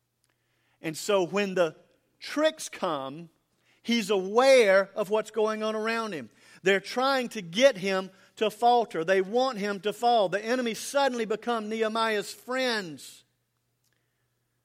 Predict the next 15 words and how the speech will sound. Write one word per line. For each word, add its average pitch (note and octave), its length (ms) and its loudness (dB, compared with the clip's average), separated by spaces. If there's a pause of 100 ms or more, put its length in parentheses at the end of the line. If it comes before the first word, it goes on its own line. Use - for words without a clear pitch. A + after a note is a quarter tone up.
(120)
So D3 80 -14
this F3 200 -10
is F3+ 100 -16
how F3+ 120 -4
you F3 180 -10
can E3 180 -14
remember B2 380 -14
it. - 100 -20 (1040)
Nehemiah D#3+ 720 -6
said, C3 360 -10 (140)
"Oh G3+ 180 -2
no," G#2+ 420 -12 (680)
to D#3+ 120 -12
"Oh D3+ 220 -10
no." G#2+ 320 -18